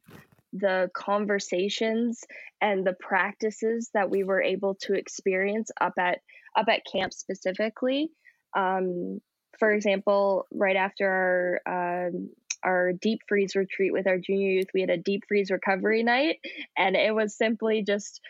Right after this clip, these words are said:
"Let's play some games and let's just talk about how, how camp was and what, what we learned and what happened since." And us as leaders really took some time to, to intentionally ask students, like,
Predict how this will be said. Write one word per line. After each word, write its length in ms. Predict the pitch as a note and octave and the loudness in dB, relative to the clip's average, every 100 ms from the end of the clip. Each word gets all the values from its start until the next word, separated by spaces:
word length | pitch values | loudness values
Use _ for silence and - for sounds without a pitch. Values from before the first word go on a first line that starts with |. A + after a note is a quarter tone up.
| - | -6
"Let's 240 | G#3 G3+ - | -2 -2 0
play 200 | A3 A3+ | 0 0
some 220 | G#3+ G3+ | -2 -2
games 380 | G3 G#3 A3 G#3+ | 0 0 0 -2
and 140 | G3+ | -2
let's 200 | G3+ G3+ | -2 -2
just 260 | - G3+ - | -4 -6 -4
talk 200 | G3 G3+ | -2 0
about 300 | G#3+ G3+ G3+ - | 0 2 0 0
how, 360 | G3 G3 G3 - _ - - | 0 0 0 -4 _ -20 0
how 180 | G#3 | 0
camp 380 | G3+ A#3 G3+ G#3 | 2 0 0 0
was 400 | G3+ G3 A3 A#3+ | 0 2 0 -2
and 400 | A3 G3+ G3 F#3+ | -4 -4 -2 -2
what, 200 | F#3+ G3 - - _ | 0 0 0 -12 _
what 180 | A3+ A3+ | 2 2
we 100 | A3 | 2
learned 540 | F#3+ G3 G#3 A#3+ A3+ | 2 2 2 0 -2
and 180 | G#3+ G3 | -2 0
what 160 | G3 F#3+ | 0 0
happened 420 | G3 F#3+ G3+ G3 | -2 0 -2 -2
since." 480 | - F#3 A#3 - - - - - | -2 -2 -2 -6 -20 -20 -20 -4
And 380 | - G3+ G3+ F#3+ - - _ _ | 0 2 2 0 -4 -8 _ _
us 180 | G3 G#3 | 0 0
as 180 | G#3 G3 | -2 0
leaders 400 | G3+ G3 G3 G3+ | 0 0 -2 -2
really 240 | G3 F#3+ | -2 -2
took 220 | G3+ F#3+ | -2 -6
some 160 | - F#3+ | -4 -4
time 240 | G3 F#3 F#3+ | -2 -2 -2
to, 180 | G3 | -4
to 160 | F#3+ - - | -4 -8 -4
intentionally 580 | G3 G3 - G3 - G3 | -2 -2 -2 -2 0 2
ask 220 | F3+ F#3+ | 2 -2
students, 400 | - G3 F#3+ G3 | -2 -2 0 -2
like, 180 | F#3+ F#3 | -2 0